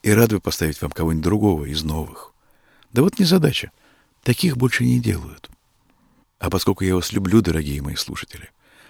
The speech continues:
то хочу оставить вас с гармонией в душе. А пение Арчи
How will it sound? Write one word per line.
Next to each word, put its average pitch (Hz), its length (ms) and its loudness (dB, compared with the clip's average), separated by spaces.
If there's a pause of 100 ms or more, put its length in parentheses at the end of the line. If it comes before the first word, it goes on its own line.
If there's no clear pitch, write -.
(340)
то 131 80 6
хочу 214 260 6
оставить 202 380 4
вас 180 260 -2
с 95 120 -4
гармонией 156 500 4
в 139 80 -2
душе. 156 340 -4 (1040)
А 80 140 0
пение 73 520 2
Арчи - 460 0